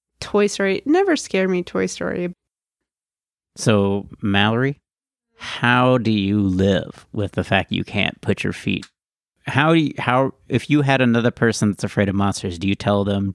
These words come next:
Speaker 2: "Just run faster"? Just
Speaker 1: Yeah. No,
Speaker 2: Okay.
Speaker 1: really. Like,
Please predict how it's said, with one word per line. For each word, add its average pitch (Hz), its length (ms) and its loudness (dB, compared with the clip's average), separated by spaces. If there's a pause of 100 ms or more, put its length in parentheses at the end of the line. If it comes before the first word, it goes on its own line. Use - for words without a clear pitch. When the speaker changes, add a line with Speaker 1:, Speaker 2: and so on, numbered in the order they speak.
(420)
Speaker 2:
"Just 113 180 -2
run 143 180 4
faster"? 107 520 -2 (100)
Just - 180 2
Speaker 1:
Yeah. 466 260 2 (580)
No, 494 80 4
Speaker 2:
Okay. 403 80 0
Speaker 1:
really. 339 380 4
Like, 240 240 0